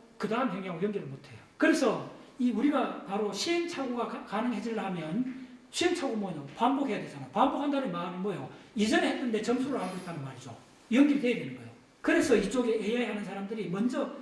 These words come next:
먼저 건너뛰어야 되는 게 뭐냐면 모든 학습 이름이 뭐냐면 템포럴 디퍼런스라는 말이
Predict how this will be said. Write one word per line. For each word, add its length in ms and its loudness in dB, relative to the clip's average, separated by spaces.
먼저 300 0
건너뛰어야 460 2
되는 160 -4
게 60 -8
뭐냐면 440 -6
모든 300 2
학습 260 -6
이름이 240 -2
뭐냐면 440 -4
템포럴 680 -2
디퍼런스라는 520 -4
말이 140 -14